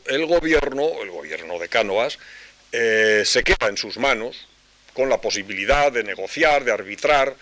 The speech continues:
de buscar alguna fórmula que contente a la burguesía vizcaína, sobre todo, o también donostiarra, quiero decir, de, de, de Donostia, de la ciudad de San Sebastián,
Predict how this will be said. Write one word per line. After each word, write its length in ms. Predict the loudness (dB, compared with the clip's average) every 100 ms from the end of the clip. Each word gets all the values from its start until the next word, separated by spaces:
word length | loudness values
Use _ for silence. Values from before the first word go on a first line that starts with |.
| -20 -20 -10
de 100 | -10
buscar 400 | -8 0 2 2
alguna 320 | 0 -4 -4
fórmula 600 | 0 0 0 -2 0 -2 -4 -20 -20 _ _ -4
que 180 | -2 0
contente 540 | -2 0 0 2 0
a 40 | 0
la 80 |
burguesía 880 | 0 -4 -6 -2 0 4 4 4 0 _ _ _ _ _ _ _ -16
vizcaína, 640 | -12 -6 0 0 2 -2
sobre 260 | -2 -6 0
todo, 480 | 0 2 -2 -4 -8 -6
o 160 | -6
también 580 | -4 -6 0 0 0 -4 _ _
donostiarra, 800 | -12 -10 -10 -6 0 0 0 -6 -6
quiero 140 | -6
decir, 240 | -6 -8
de, 180 | -6 -6
de, 320 | -6 -8 -8
de 160 | -12 -8
Donostia, 420 | -4 -2 -2 -4
de 140 | -4 -4
la 100 | -4
ciudad 380 | -6 -2 -2
de 60 | 0
San 180 | -6 -6
Sebastián, 520 | -6 -6 -2 -2